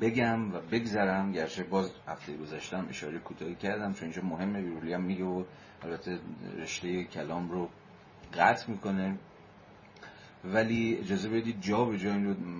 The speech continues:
در ذهن داشته باشیم چون خیلی باهاش کار داریم، نه فقط در این جلسات بلکه در تاریخ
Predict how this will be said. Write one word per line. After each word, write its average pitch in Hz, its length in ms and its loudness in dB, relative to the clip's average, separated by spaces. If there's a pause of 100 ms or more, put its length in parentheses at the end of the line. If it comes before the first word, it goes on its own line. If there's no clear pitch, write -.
(340)
در 85 140 0
ذهن 90 320 -2
داشته 85 320 -4
باشیم 98 460 -2
چون 87 380 -6
خیلی 98 320 0
باهاش - 300 -8
کار 71 200 -10
داریم، 67 300 -10
نه - 100 0
فقط 117 300 -2
در 98 100 0
این 95 140 2
جلسات 87 520 -4
بلکه 90 220 -6
در 85 120 -2
تاریخ 80 420 -8